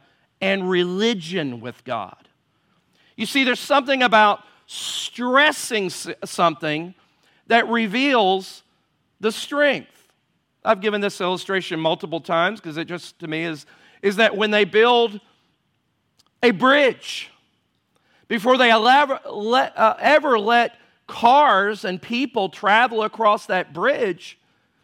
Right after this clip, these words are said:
they intentionally stress the bridge beyond what it was built to hold.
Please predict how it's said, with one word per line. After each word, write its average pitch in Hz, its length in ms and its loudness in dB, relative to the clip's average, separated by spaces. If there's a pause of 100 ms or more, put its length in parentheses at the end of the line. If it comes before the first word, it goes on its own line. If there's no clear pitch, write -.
(680)
they 247 580 2
intentionally 220 1300 -2 (280)
stress - 1300 0 (280)
the 190 160 -2
bridge 190 1000 -2 (800)
beyond 247 680 2
what 233 160 2
it 226 120 2
was 190 240 -4
built 240 520 2
to 214 220 -2
hold. 196 800 2